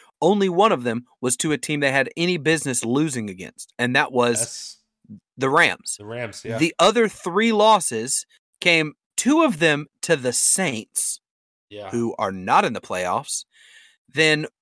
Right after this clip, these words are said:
Speaker 1: one of them is the game that, you know, as, as one genius on this podcast predicted, was the loss that they had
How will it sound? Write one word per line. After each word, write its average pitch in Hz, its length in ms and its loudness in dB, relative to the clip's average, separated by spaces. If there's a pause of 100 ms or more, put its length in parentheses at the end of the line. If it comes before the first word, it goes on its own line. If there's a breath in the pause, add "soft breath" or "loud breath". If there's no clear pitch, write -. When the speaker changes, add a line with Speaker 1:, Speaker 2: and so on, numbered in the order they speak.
Speaker 1:
one 214 300 4
of 160 140 0
them 131 260 0
is 135 160 -2
the 147 80 -2
game 151 320 2
that, 131 260 0 (160)
you 143 160 0
know, 104 280 -2
as, 123 460 2 (160)
as 120 240 -2
one 127 260 0
genius 131 500 -4
on 117 120 0
this 110 160 -6
podcast 123 600 -2
predicted, 113 560 -6 (340 soft breath)
was 147 220 2
the 147 100 2
loss 151 300 2
that 131 140 -8
they 135 160 0
had 127 280 2